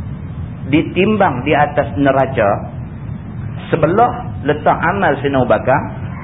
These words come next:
sebelah lagi letak amalan seluruh penduduk dunia. Nabi kata nescaya lebih berat amalan Sayyidina Abu Bakar As-Siddiq radhiyallahu anhu. Dalam hadis Nabi kata begitu.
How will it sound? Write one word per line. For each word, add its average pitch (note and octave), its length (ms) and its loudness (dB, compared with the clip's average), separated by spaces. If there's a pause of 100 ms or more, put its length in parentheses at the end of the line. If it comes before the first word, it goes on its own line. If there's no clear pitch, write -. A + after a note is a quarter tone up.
(260)
sebelah G3 400 2
lagi D#3 320 0
letak F3 400 2
amalan G3 560 2
seluruh D4 560 4
penduduk F#3 400 4
dunia. C#3 280 2 (840)
Nabi C3+ 400 2
kata C#3+ 240 2
nescaya B2+ 560 0
lebih C3 320 -2
berat - 640 0
amalan C3 560 2
Sayyidina A#2+ 320 -2
Abu A#2 80 -4
Bakar B2 280 0 (120)
As-Siddiq G2 400 -4 (400)
radhiyallahu G2 640 0
anhu. - 300 -6 (180)
Dalam A2+ 160 2
hadis A2+ 400 -2
Nabi F#2+ 160 -6
kata F#2 240 -4
begitu. E2+ 240 -8